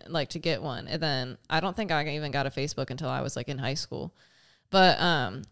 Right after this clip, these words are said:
MySpace was a huge thing and stuff, but I dealt with, um, a lot of bullying in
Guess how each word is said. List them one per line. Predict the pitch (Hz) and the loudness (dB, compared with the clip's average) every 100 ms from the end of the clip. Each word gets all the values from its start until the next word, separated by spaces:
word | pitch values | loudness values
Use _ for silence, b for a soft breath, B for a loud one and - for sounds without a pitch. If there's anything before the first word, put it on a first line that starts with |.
| - | -2
MySpace | 185 190 - 190 190 | 2 2 4 2 2
was | 180 | 0
a | |
huge | 185 185 - | 0 -2 0
thing | 185 175 | -2 -2
and | |
stuff, | - 170 170 - | 0 0 0 4
but | 170 147 - | 4 4 2
I | 160 160 | -2 2
dealt | 170 180 135 | 4 4 4
with, | 190 185 175 - - | 4 4 2 -4 -4
um, | 156 143 95 67 104 190 - _ _ _ _ _ | 0 0 -2 -6 -10 -12 -16 _ _ _ _ _
a | 175 | 0
lot | 170 151 156 151 135 - | 0 4 6 6 4 0
of | 160 156 | -4 -4
bullying | - 147 143 139 139 131 | -4 -2 -2 -2 -4 -4
in | 143 143 139 | -4 -6 -10